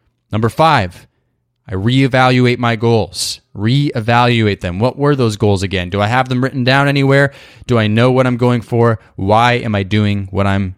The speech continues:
doing? Okay, so if you're ever feeling unmotivated to practice, don't freak out. Don't feel bad. Those are five things that you can start thinking about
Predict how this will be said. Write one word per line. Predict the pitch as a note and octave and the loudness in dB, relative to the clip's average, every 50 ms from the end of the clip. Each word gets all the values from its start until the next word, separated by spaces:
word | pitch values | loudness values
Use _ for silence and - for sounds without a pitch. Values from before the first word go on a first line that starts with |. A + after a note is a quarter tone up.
| _ | _
doing? | G#2+ G2 G2+ G2 F2+ E2 D2+ - - G#2+ _ | -6 -4 -2 -2 -2 -4 -8 -12 -18 -18 _
Okay, | F2 F2 - A#2 A2+ B2 B2+ B2 | -18 -14 -8 -4 -2 -2 -2 -2
so | - - B2+ | -2 0 0
if | A#2 G#2+ - | -2 0 2
you're | D3 D#3 D#3+ | 0 0 2
ever | - D3+ D#3 E3 E3 | 2 0 0 0 0
feeling | C#3+ - E3 E3 E3 D#3 D3 | -2 -2 -2 0 0 -2 -2
unmotivated | - C#3 C#3+ D3+ C#3+ C#3 C#3+ D#3 D#3+ D#3 C#3+ D3+ D3+ C#3+ C#3+ B2+ | 0 0 0 2 2 2 2 2 2 2 0 0 -2 -2 -2 -4
to | - | -6
practice, | - - C#3+ C#3+ C#3+ - - D3+ B2+ - - - - - - | -4 -2 0 0 0 -2 -4 -6 -6 -6 -10 -14 -20 -20 -6
don't | _ B2 C#3 D#3+ E3+ - | _ 0 0 0 -2 -4
freak | - E3+ E3 E3 - | -6 -4 -4 -4 0
out. | F3 E3 D#3+ D#3 D#3 - _ _ - _ - | 0 2 2 2 0 -2 _ _ -20 _ -6
Don't | G#2+ C3 C#3 E3 F3 - | 0 2 2 2 0 -2
feel | - - D#3 E3 E3 D#3+ | -4 0 2 4 4 4
bad. | C#3+ C#3+ C3+ C3+ C3+ C3 C3+ C3 C3+ - - _ _ _ _ _ _ _ _ _ | 4 2 2 4 4 2 2 0 -4 -8 -10 _ _ _ _ _ _ _ _ _
Those | - B2 C3+ C#3+ C#3 | 2 2 4 2 2
are | C#3 C#3+ B2 | 0 -2 -2
five | A#2 - - - C#3 C3 C3 C3+ C3 C3 A#2+ | -2 -4 -4 -2 0 2 2 2 2 0 -2
things | A2+ - C3 B2 A#2+ A#2+ A2 | -4 -4 -2 -2 0 -2 -4
that | G#2 G#2 | -6 -6
you | - A#2 G#2+ | -4 -4 -4
can | - - G#2 | -4 -4 -8
start | F#2+ - - - A2 G#2 G#2 F2+ - - _ _ | -8 -8 -4 0 0 0 0 -2 -8 -20 _ _
thinking | - - - - D3 C#3+ C3+ - D3 C#3 C3+ C#3 C3+ C3 - _ - _ _ | -20 -20 -6 -4 -4 -4 -2 -2 -2 -2 -2 -2 -4 -8 -12 _ -20 _ _
about | G#2+ G#2 G#2 G#2 G2+ G2 G2 G2 F#2+ - - - | -6 -2 0 0 2 2 2 0 -2 -6 -12 -16